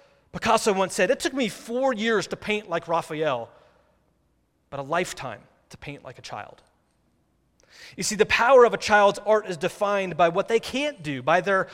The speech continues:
lack. They know they can't do it. And as a result, their art is not about showing off skill or expertise.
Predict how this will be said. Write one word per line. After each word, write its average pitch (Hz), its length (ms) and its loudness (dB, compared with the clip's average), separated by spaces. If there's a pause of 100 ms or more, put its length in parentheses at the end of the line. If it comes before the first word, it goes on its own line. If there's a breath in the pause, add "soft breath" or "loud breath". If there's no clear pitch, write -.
(120 loud breath)
lack. 165 560 2 (180 loud breath)
They 190 180 -2
know 214 160 2
they 208 120 -4
can't 208 280 -8
do 226 120 -6
it. - 160 -10 (540 loud breath)
And 175 120 -6
as 185 120 2
a 180 60 -4
result, 170 420 2
their 175 160 -2
art 175 240 4
is 160 100 -6
not 165 140 2
about 147 220 0
showing 160 320 -2
off 117 140 -10
skill 208 480 -2
or 143 100 -2
expertise. 196 720 -10